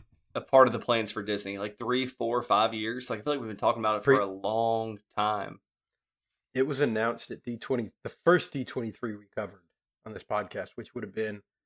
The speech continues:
Speaker 2: I mean, my, my kid was a, was an infant.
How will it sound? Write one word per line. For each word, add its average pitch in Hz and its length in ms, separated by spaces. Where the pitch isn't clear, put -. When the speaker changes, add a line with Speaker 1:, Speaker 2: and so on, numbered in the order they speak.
Speaker 2:
I 107 60
mean, 117 40
my, 131 220
my 127 160
kid 135 180
was 101 160
a, 90 40
was - 100
an 104 100
infant. - 340